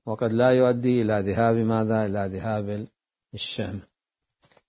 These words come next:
في هذه الحالة ما ذكره السيد الماتن من عدم التداخل من تعدد ال-، الدية يكون واضحاً جدًا.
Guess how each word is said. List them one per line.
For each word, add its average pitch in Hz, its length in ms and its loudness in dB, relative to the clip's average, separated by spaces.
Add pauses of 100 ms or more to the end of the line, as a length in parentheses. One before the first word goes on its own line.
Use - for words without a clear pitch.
(520)
في 156 220 4
هذه 185 400 8
الحالة 180 400 8
ما 160 180 6
ذكره 147 380 4
السيد 123 360 0
الماتن 131 500 2
من 113 160 -2
عدم 123 300 0
التداخل 113 720 -2 (1080)
من 104 180 -6
تعدد 120 560 0
ال-، 117 200 2 (800)
الدية 123 800 0 (160)
يكون 120 360 -2
واضحاً 120 500 0
جدًا. 98 840 -8